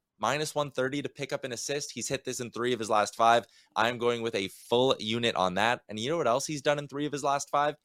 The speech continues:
Had a multi-point game, and that is paying a very juicy plus one seventy on PointsBet. So I'm going with a little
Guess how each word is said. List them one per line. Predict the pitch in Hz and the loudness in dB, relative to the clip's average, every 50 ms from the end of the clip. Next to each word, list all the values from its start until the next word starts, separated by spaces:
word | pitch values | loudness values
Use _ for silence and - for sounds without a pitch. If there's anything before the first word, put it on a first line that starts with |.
| _ _ _ _ _ | _ _ _ _ _
Had | - 131 139 | -4 -2 -2
a | 143 | -2
multi-point | 117 98 95 104 117 131 - 151 139 - _ - 131 127 104 92 | -4 -4 -4 -4 -4 -4 -8 -16 -16 -14 _ -8 -8 -8 -6 -4
game, | 104 110 110 98 87 | -2 -2 -2 -2 -6
and | 87 87 | -6 -4
that | 87 113 | -4 -2
is | 147 139 - _ _ - | -4 -6 -8 _ _ -8
paying | 127 131 131 123 | -8 -8 -6 -6
a | 113 101 | -8 -6
very | 85 98 98 104 120 131 | -4 -2 -2 0 -2 -4
juicy | 117 98 - 107 117 117 - - 110 98 - _ _ _ _ _ _ _ | -6 -8 -6 -6 -6 -6 -4 -4 -6 -6 -8 _ _ _ _ _ _ _
plus | - 127 143 147 - - | 2 2 2 2 0 -2
one | 127 147 143 135 123 | 0 0 0 0 0
seventy | - - - - 131 143 151 151 156 143 120 87 - _ _ _ _ _ _ | -4 -4 0 2 2 4 4 2 0 0 -2 -4 -8 _ _ _ _ _ _
on | - 110 117 101 | 0 0 0 0
PointsBet. | 82 - 113 120 120 120 135 135 131 - | 0 0 0 0 0 0 0 0 0 0
So | - | -2
I'm | 117 107 101 | -4 -2 -2
going | 113 120 | -4 -4
with | 120 117 120 | -4 -6 -8
a | |
little | 135 196 233 - 247 196 | -2 0 0 0 0 -2